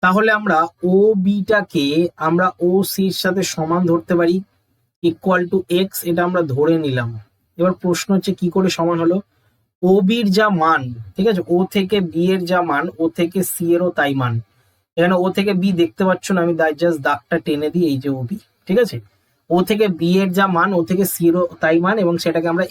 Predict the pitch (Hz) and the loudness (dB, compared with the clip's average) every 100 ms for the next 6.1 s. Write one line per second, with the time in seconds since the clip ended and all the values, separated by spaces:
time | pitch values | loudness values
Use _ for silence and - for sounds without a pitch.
0 | 165 156 139 147 143 135 123 110 127 _ | -4 -4 -2 -2 0 -2 -6 -10 -18 _
1 | _ _ _ _ _ _ 185 196 - - | _ _ _ _ _ _ 0 0 0 0
2 | 220 202 269 254 254 254 220 196 233 233 | 2 4 4 2 2 4 4 4 0 0
3 | 220 226 220 220 175 170 165 160 139 - | 2 0 0 2 2 2 0 -2 -2 -2
4 | 220 202 202 254 190 180 190 196 - 156 | 0 2 2 2 0 0 -2 -2 -2 -2
5 | 117 - _ _ _ _ 175 170 180 202 | -2 -6 _ _ _ _ 0 0 2 0
6 | 202 | -2